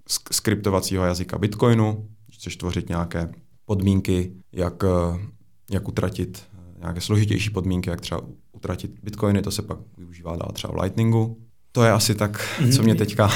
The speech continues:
Speaker 2: Jasně, jasně.
Speaker 1: z hlavy, z hlavy napadlo.
Speaker 2: Ty jsi sám zmínil, vlastně to se, takhle se dá verifikovat vlastně ten blockchain, protože když je jeden he-, jako, eh,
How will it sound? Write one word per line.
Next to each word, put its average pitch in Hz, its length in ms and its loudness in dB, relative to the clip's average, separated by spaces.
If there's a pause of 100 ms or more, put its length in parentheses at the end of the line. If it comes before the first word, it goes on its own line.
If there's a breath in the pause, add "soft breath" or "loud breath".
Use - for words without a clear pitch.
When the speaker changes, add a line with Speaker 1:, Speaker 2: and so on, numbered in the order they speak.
(160)
Speaker 2:
Jasně, 135 340 2
jasně. 143 280 -2
Speaker 1:
z 143 60 0
hlavy, 101 500 6
z 98 100 -4
hlavy 95 240 0
napadlo. 92 300 -2
Speaker 2:
Ty 135 80 4
jsi 135 120 2
sám 139 240 4
zmínil, 123 340 2
vlastně 117 260 -2
to 120 80 -8
se, 120 200 -4 (280 loud breath)
takhle 120 240 -2
se 139 140 2
dá 123 160 4
verifikovat 120 640 0
vlastně 123 520 0
ten 123 200 2
blockchain, 117 380 0
protože 113 340 0
když 113 220 0
je 127 200 -2 (140)
jeden 120 320 0
he-, 127 280 0
jako, 120 360 0
eh, 117 300 0